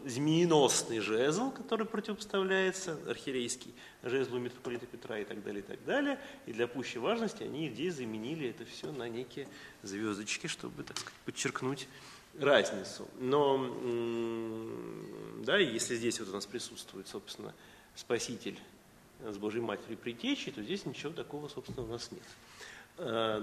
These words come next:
да, очень такое четкое, наглядное, подробное изображение, многократным образом тиражировавшееся,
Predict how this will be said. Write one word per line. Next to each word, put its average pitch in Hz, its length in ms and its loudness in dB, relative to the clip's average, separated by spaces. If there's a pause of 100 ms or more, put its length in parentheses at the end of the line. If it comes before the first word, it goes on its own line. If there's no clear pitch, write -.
да, 254 240 10
очень 202 520 6
такое 143 300 2
четкое, 247 480 4
наглядное, 135 640 6
подробное 123 520 4
изображение, 117 640 4
многократным 135 760 4
образом 117 340 -2
тиражировавшееся, 170 1080 0